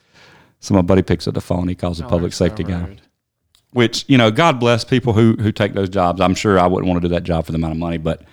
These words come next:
Speaker 1: he, um, public safety, they come down on the golf cart, right? Well, we happen to get a guy, um, who, you know,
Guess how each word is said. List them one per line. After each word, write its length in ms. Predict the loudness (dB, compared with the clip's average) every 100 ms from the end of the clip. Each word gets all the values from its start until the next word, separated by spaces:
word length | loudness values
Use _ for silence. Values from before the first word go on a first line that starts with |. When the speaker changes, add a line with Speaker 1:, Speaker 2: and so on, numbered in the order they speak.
| _ _ _ _ _ _ _ _ _ _ _ _ _ _ _ _ _ -20 -20 _ _ _ _ _ 0
Speaker 1:
he, 180 | 4 6
um, 300 | 6 4 0 -6 -20 _ _ _ _ -20 -6 0
public 240 | 2 2
safety, 320 | 2 0 0
they 80 | -2
come 220 | 2 2
down 120 | 4
on 80 | 2
the 60 | 2
golf 300 | 2 2 2
cart, 180 | -2 0
right? 220 | -2 -2 -8 -8 0
Well, 200 | 4 6
we 120 | 6
happen 260 | 4 4 2
to 80 |
get 260 | 2 0 0
a 60 | -2
guy, 380 | -2 -2 -6 -8 _ _ _ _ _ _ -2
um, 440 | 0 2 0 -4 _ _ _ _ _ _ _ -12 -4
who, 380 | 0 2 2 -2 -2
you 100 | -2
know, 280 | -2 -4